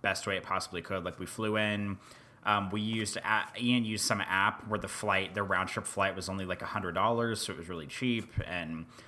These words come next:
plus, the flight from here to Atlanta is only, like, an hour and a half max. And so we flew in. Um, our friend Julian that we stay with picked us up and then took us back to the airport. And pretty much the same thing happened this time. Um, the only difference is that Julian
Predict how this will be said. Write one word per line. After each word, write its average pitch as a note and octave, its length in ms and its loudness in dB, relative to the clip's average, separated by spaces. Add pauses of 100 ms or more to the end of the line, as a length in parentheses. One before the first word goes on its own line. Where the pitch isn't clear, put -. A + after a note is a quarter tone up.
(160)
plus, B2 180 4
the A#2 120 -2
flight A2+ 280 4
from G#2 140 -4
here G2+ 140 0
to G2+ 140 -4
Atlanta F2+ 400 -2
is F2 120 -2
only, F#2+ 200 -2
like, F2 300 -2 (140)
an G#2 100 -4
hour F#2 380 0
and F#2 80 0
a F2 40 -2
half F2 380 0
max. D#2 720 -2
And F2 120 -6
so G#2 220 2
we F2+ 160 -4
flew G#2+ 360 0
in. G#2 420 0 (500)
Um, F#2+ 300 4
our F#2+ 100 2
friend G2+ 260 2
Julian F#2+ 520 0
that F#2 100 -4
we F#2 80 -4
stay F#2+ 300 0
with F#2 260 0
picked G2 220 -4
us - 160 -2
up F#2+ 400 2
and F#2 100 -6
then F2 80 -8
took G2 180 -4
us F#2+ 100 -4
back F#2+ 180 0
to - 100 -10
the F#2 80 -4
airport. F2+ 800 -4
And F2 200 -2
pretty B2 200 2
much D3 160 0
the B2 80 2
same G#2 200 2
thing F#2+ 180 0
happened E2+ 280 -2
this F2 160 -2
time. E2 480 0
Um, E2+ 340 -4
the F#2+ 100 -4
only F#2 180 -2
difference F2+ 400 -4
is E2+ 140 -6
that F2+ 140 -4
Julian F2 720 -4